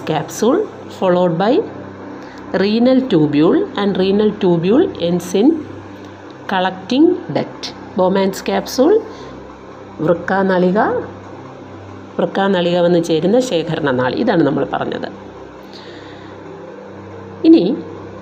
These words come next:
ഈ ബോമാൻസ് ക്യാപ്സൂളിനകത്തേക്ക് നമ്മുടെ വൃക്കാധമനിയുടെ ഒരു ശാഖ കയറുന്നുണ്ട്.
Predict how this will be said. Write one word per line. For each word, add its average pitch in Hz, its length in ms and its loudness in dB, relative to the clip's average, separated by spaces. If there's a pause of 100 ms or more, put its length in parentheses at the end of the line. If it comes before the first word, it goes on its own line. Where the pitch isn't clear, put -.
(800)
ഈ 320 100 4
ബോമാൻസ് 285 580 6
ക്യാപ്സൂളിനകത്തേക്ക് 226 1400 2 (840)
നമ്മുടെ 233 500 4 (720)
വൃക്കാധമനിയുടെ 254 1160 4
ഒരു 190 140 2
ശാഖ 175 420 2
കയറുന്നുണ്ട്. 131 800 0